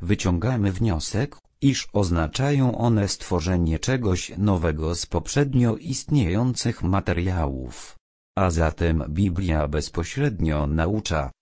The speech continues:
że niebiosa i ziemia zostały uczynione jako nowe rzeczy z poprzednio istniejących substancji, a logiczny wniosek jest taki,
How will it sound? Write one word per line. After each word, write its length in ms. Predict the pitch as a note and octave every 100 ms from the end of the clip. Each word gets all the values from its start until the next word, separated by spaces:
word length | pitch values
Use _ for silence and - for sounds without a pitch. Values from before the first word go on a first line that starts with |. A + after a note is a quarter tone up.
| -
że 300 | E2 E2 D#2+
niebiosa 760 | E2+ D#2+ F2 B2 - - D2+ D2 -
i 120 | F#2
ziemia 500 | G2 D3 C#3 D#2+ D2
zostały 680 | D#2 G2+ - D3 D3 B2 D2+
uczynione 680 | E2+ - G2 A2 C3 B2
jako 380 | G#2+ E2+ D#2 E2
nowe 400 | E2+ D2+ C2 D2 E2+
rzeczy 400 | A#2+ C3+ C#3 B2+
z 120 | -
poprzednio 720 | F#2+ E2+ - C#3+ C3 B2 A2
istniejących 1080 | - - - D#3 B2 E2+ A#2 B2+ - A2 -
substancji, 1080 | - G#2+ F2+ - - D#2 A#2+ - - D2+ C#2+ - _
a 120 | F2+
logiczny 640 | E2+ E2 D2+ D#2+ - A#2 F2+
wniosek 680 | E2 D2+ B1 - B2+ C3+ -
jest 360 | G#2 - -
taki, 540 | - B2 C3 F2+ D#2+